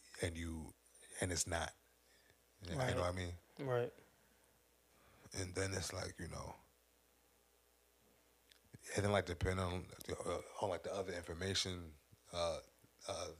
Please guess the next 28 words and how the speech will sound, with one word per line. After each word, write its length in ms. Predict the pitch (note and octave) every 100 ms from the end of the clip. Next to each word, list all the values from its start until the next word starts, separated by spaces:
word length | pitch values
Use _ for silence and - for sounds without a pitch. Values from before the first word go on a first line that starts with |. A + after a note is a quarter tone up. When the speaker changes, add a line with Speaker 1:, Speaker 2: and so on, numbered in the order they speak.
| - - - - - -
Speaker 1:
had, 100 | F2+
like, 140 | D#2
we 80 | E2
got, 240 | F#2+ E2
like, 140 | E2 E2+
about 180 | E2
the 80 | -
helicopter. 600 | F2+ F#2 F#2 F2+ - G2 - - - - - - - - - -
I, 40 | E2+ - - -
I, 40 | F2+
I 180 | E2 F2+
don't 100 | F2
know 120 | D#2
if 120 | -
it's, 140 | F2
like, 200 | F2+ E2 -
um, 180 | E2 - - - -
accurate 400 | G2 G2 F#2+ F#2
or 40 |
not, 220 | F#2 E2
but 100 | -
if 120 | E2+ E2+
it 80 | F2
is, 420 | G2 F2+ E2 - - - - - - - _ _ _ _ - -
I, 100 | D#2+ F2+ -
like, 160 | G2+ F#2+
you 80 | G2
know, 440 | F2 F2 F2 -